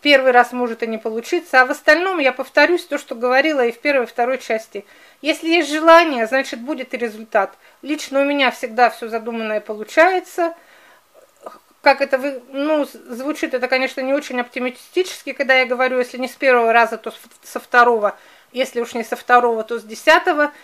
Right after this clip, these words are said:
Но нужно добиваться своих целей. Раз несколько попробуете, потом будете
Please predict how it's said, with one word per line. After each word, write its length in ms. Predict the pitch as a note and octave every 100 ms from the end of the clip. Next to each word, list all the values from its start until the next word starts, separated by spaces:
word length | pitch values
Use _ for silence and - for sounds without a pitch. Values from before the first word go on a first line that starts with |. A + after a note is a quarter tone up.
| _
Но 120 | A#3 B3+
нужно 320 | F#4 F4+ D#4
добиваться 540 | B3+ A#3+ A#3+ E4 -
своих 380 | - B3 C4+ -
целей. 440 | - C4 A#3+ A3 - _
Раз 240 | C4+ D4 D#4
несколько 440 | D#4 - C4+ C4+
попробуете, 680 | C4 B3+ F4+ E4 C#4+ A#3+ A#3+
потом 340 | A#3+ B3+ D4+
будете 460 | D4 G4 F4+ E4 D4+